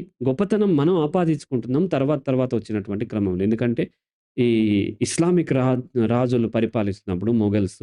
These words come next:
వాళ్ళందరూ చాలా ఎక్కువ మందితోని సెక్స్, విచ్చలవిడిగా సెక్స్ పార్టిసిపేట్ చేస్తున్నప్పుడు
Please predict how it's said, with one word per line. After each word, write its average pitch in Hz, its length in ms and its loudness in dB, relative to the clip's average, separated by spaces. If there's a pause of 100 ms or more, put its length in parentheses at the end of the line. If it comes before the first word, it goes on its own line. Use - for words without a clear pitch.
వాళ్ళందరూ 98 580 0 (540)
చాలా 151 160 2
ఎక్కువ 131 300 0
మందితోని 165 440 2
సెక్స్, - 240 -4 (140)
విచ్చలవిడిగా 165 640 0
సెక్స్ - 340 -8
పార్టిసిపేట్ 101 460 -6
చేస్తున్నప్పుడు - 680 -12